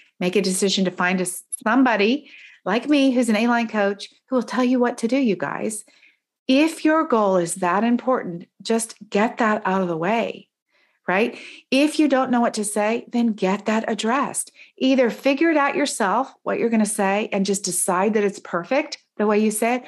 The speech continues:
or get somebody to help you. That piece right there of not knowing what to say is preventing you from putting your services out there. Stop delaying.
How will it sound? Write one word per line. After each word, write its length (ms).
or 200
get 360
somebody 400
to 80
help 300
you. 280
That 340
piece 340
right 180
there 140
of 100
not 180
knowing 180
what 120
to 60
say 340
is 160
preventing 720
you 220
from 160
putting 220
your 100
services 560
out 240
there. 280
Stop 520
delaying. 600